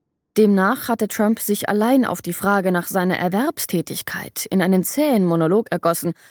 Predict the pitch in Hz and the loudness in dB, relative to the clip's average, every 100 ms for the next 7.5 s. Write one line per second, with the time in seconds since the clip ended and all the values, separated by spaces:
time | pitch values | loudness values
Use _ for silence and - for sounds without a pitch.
0 | _ 214 220 220 - 202 196 - 190 180 | _ 0 2 0 0 -2 -2 -4 -4 -4
1 | - 330 226 160 - 180 202 190 - 180 | -2 2 2 0 -4 -2 0 0 -4 -2
2 | 160 165 196 214 147 - - 156 - - | -2 0 -2 -2 -6 -8 -8 -8 -8 -14
3 | - _ _ _ _ _ _ _ _ _ | -16 _ _ _ _ _ _ _ _ _
4 | _ _ _ _ _ - 254 294 - - | _ _ _ _ _ 0 2 2 0 -4
5 | 233 233 233 240 233 - - 311 - - | -4 -2 0 0 -2 -8 -6 -4 -4 -6
6 | 180 151 - - 147 - 170 160 156 - | -6 -6 -8 -8 -8 -2 -2 -2 -4 -6
7 | 170 - - - | -6 -8 -12 -14